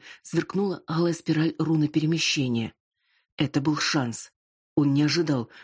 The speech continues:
что убегающая жертва извернется и намертво вцепится в его руку. В ладонь ударило мощным магическим разрядом, и темноту разрезала яркая вспышка.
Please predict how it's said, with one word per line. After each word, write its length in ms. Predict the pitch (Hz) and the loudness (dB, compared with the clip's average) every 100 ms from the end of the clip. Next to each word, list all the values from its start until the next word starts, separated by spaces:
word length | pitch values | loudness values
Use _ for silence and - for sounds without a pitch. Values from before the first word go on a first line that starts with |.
| - | -10
что 200 | - 151 | -2 0
убегающая 540 | 143 156 143 123 139 | 2 0 0 -2 -2
жертва 340 | 131 151 147 - | 0 -2 -2 -4
извернется 760 | - 131 143 139 202 - - - - - | -2 0 0 0 -4 -4 -8 -8 -14 -2
и 80 | 156 | 2
намертво 520 | 151 160 156 - 165 | 2 2 0 -2 -6
вцепится 520 | - 156 143 131 151 | -2 -2 -2 -2 -2
в 40 | |
его 260 | 143 147 160 | 0 2 0
руку. 400 | 156 - - - _ _ _ _ - | 0 -6 -10 -12 _ _ _ _ -2
В 100 | 143 | 0
ладонь 400 | 135 135 135 120 - - | 2 2 0 -2 -10 -6
ударило 400 | 170 156 139 135 | 0 2 2 0
мощным 400 | 147 135 - 135 | 0 0 0 0
магическим 580 | 135 135 127 120 - 131 | 2 0 -2 -4 0 0
разрядом, 540 | 135 135 190 165 127 - - - _ - | 0 0 0 0 -4 -6 -20 -20 _ -6
и 80 | |
темноту 460 | 151 160 156 151 202 | 0 2 2 2 0
разрезала 580 | 170 151 147 151 160 160 | 0 2 2 0 2 2
яркая 440 | 139 135 131 147 | 2 -2 -2 -4
вспышка. 680 | - - 139 120 - 104 | -4 -6 -2 -2 -2 -8